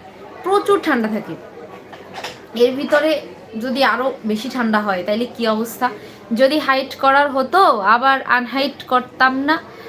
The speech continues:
আহ, সেটা তুমি করতে পারতা না। ও, মানে, তুমি করছো সেটা না, আমি জানি যে তুমি ভুল করে হয়েছে, but সাবধানে কাজ করতে হবে, ভুল করা যাবে না,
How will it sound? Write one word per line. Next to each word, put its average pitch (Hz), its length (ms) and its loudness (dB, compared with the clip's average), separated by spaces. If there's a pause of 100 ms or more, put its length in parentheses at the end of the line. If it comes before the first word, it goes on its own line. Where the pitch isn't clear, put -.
(320)
আহ, 220 300 2
সেটা 294 220 -2
তুমি 349 220 -4
করতে 339 280 -4
পারতা 320 340 2
না। 269 240 2 (760)
ও, 285 120 4
মানে, 247 340 0
তুমি 302 260 -4
করছো 320 360 0
সেটা 269 260 -2
না, 269 180 2
আমি 320 140 -4
জানি 311 300 0
যে 339 120 -6
তুমি 330 260 -4
ভুল 302 220 -2
করে 302 180 4
হয়েছে, 254 320 -2
but 254 200 0
সাবধানে 254 440 -2
কাজ 294 260 -2
করতে 302 240 -4
হবে, 311 120 2
ভুল 285 260 -4
করা 269 260 2
যাবে 208 200 0
না, 202 100 -4